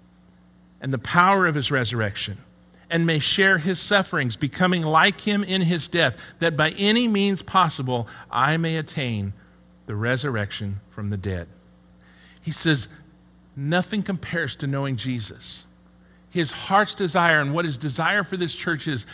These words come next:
is we must know Jesus Christ. And he says, "I wanna know him. I wanna know about his resurrection. I wanna experience the,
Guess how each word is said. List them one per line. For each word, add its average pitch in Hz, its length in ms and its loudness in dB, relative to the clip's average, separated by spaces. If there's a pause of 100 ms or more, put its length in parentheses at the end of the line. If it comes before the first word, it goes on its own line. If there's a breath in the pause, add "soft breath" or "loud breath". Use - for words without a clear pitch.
(160 loud breath)
is 131 180 -4
we 143 120 -2
must 165 520 0
know 160 440 -2
Jesus 156 540 -6
Christ. 135 420 2 (280 loud breath)
And 165 120 -2
he 165 80 2
says, 156 240 -2
"I 170 60 4
wanna 170 260 2
know 175 220 0
him. 214 540 2 (180 loud breath)
I 160 80 4
wanna 175 300 2
know 170 300 2 (120)
about 165 240 2
his 143 140 -2
resurrection. 160 800 2 (160 loud breath)
I 180 80 2
wanna 185 240 2
experience 196 720 0
the, 156 220 0